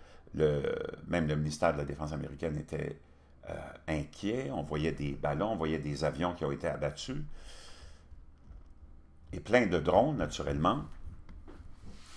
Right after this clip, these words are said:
Donc, si on continue dans cette... Donc là, j'ai des nouvelles, euh, qui semblent assez nou-,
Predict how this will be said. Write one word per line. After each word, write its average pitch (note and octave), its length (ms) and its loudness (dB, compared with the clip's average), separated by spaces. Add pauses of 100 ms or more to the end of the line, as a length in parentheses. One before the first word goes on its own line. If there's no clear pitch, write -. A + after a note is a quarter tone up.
Donc, G#2 680 12 (3250)
si - 560 6 (920)
on F2+ 140 10
continue A#2 600 8
dans F#2+ 280 10
cette... - 240 4 (880)
Donc A2 160 4
là, F#3 100 10
j'ai D#3 140 6
des A#2+ 140 8
nouvelles, B2 380 12
euh, D#2+ 300 12 (200)
qui - 140 -2
semblent D#3 260 6
assez F#3+ 220 6
nou-, D#3 180 2